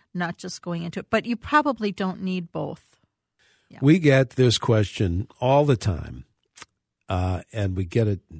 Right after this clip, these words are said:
Speaker 2: on this show, we get it on Jim Gilbert's show. "What can I do to keep the woodpeckers from pecking holes in my house,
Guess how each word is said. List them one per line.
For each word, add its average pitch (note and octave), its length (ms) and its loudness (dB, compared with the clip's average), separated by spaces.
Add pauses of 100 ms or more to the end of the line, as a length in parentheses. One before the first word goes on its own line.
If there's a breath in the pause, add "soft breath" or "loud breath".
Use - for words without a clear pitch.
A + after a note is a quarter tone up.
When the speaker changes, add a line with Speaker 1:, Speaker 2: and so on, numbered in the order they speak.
(140)
Speaker 2:
on E2 160 -12
this C#3+ 200 4
show, B2 320 4
we G#2 180 0
get G#2 220 -4
it F#2 120 -6
on D#2 200 -10
Jim F2+ 260 -6
Gilbert's B2 480 2
show. G2 420 -2 (400 soft breath)
"What D3 180 6
can F3 140 4
I F3 80 8
do D3 180 8
to C#3 100 4
keep D3 220 4
the B2+ 80 2
woodpeckers B2 540 4
from A2+ 140 -2
pecking C3 320 2
holes B2+ 360 4
in A#2+ 60 0
my A2 180 0
house, C#3+ 540 2